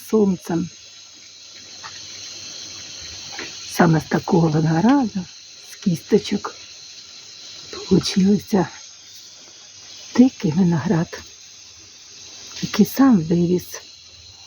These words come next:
А коли я його доглядала, він дав гарні плоди. Рік назад я виставила відео, всі запитували, як я його виростила.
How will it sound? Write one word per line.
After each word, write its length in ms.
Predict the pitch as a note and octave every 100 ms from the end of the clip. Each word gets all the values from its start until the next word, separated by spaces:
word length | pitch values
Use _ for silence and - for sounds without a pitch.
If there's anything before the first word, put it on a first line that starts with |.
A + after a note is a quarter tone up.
| - - - - - -
А 80 | -
коли 300 | - E3+ E3
я 60 | D#3+
його 140 | D#3
доглядала, 840 | D3 D3 E3+ E3+ F#3+ C4+ C4+ A#3+ A3+ - -
він 200 | F#3 D#3+
дав 220 | D#3+ D#3+
гарні 360 | D#3+ B3+ G3+ D3
плоди. 520 | C#3+ D3+ D3+ D#3+ E3 - - - - -
Рік 220 | G3 D#3+ E3+
назад 300 | E3 E3 D3+
я 120 | D#3
виставила 600 | D3 D#3+ - F3 D#3+ D#3
відео, 540 | D3+ G#3+ A#3 A3 G#3+ F#3+ - - - - - - - - -
всі 240 | - E3
запитували, 840 | C#3 D3+ C#3+ E3+ - D#3 D#3+ D#3+
як 320 | D3+ F3 C#3+
я 60 | G#3+
його 160 | D#3+ D3+
виростила. 760 | F#3+ A#3 G#3+ - A#3 F#3 E3